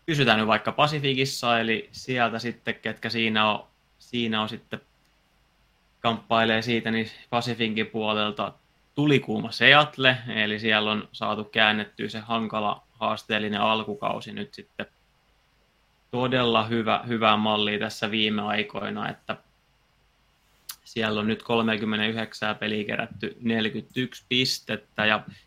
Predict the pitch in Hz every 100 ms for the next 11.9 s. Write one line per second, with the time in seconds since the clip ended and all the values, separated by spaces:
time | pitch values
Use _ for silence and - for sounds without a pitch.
0 | - 113 113 113 113 113 - 123 117 113
1 | 110 107 107 107 107 107 107 107 110 110
2 | - 113 113 107 - 107 104 110 110 107
3 | - 110 107 107 107 110 110 - - -
4 | _ - 117 117 - 113 107 110 110 -
5 | 113 107 107 113 123 117 113 113 - 110
6 | - 120 - 123 113 110 - 110 110 113
7 | - 110 110 113 104 107 - 110 107 -
8 | - 110 - - 107 - - _ _ _
9 | _ _ _ _ _ _ _ _ _ _
10 | 107 104 117 143 147 131 135 135 120 113
11 | 107 113 110 110 - 104 104 104